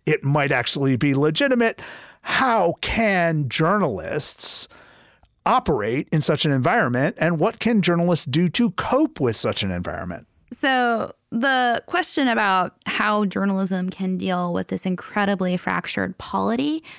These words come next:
Speaker 2: and this incredible loss of institutional trust, I really think that the kind of journalism we're talking about, we need to be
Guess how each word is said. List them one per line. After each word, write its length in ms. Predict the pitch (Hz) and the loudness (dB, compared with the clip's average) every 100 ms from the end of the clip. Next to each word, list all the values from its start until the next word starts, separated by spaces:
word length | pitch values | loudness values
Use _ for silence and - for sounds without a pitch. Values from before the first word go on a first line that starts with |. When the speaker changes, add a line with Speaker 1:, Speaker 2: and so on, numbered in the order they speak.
| - | -8
Speaker 2:
and 220 | 220 208 | -2 0
this 260 | 202 196 - | 2 0 -2
incredible 640 | 202 196 190 - 208 196 | -2 0 0 -2 0 0
loss 420 | 175 175 185 185 - | 2 2 2 0 -2
of 220 | 185 185 | -4 -2
institutional 800 | 190 185 208 196 190 - 185 175 | -4 -2 -4 -2 -2 -2 -4 -4
trust, 540 | - 175 202 - - - - - - | -4 -2 -2 -4 -12 -18 -20 -20 -4
I 100 | 208 | 0
really 580 | 214 202 247 254 254 233 | 2 2 4 4 2 0
think 440 | 233 220 196 - | 0 0 0 -2
that 380 | 202 185 - - | -4 -2 -4 -6
the 60 | 196 | -6
kind 260 | - 196 | -2 0
of 60 | 202 | 0
journalism 480 | 196 196 196 185 175 | 0 0 0 -2 -2
we're 100 | 175 | -4
talking 400 | - 190 - 240 | -4 -6 -2 0
about, 300 | 247 254 - - - - | 2 0 -4 -14 -16 -2
we 140 | 214 | 0
need 220 | 226 254 | 2 2
to 60 | 226 | 2
be 160 | 190 | 0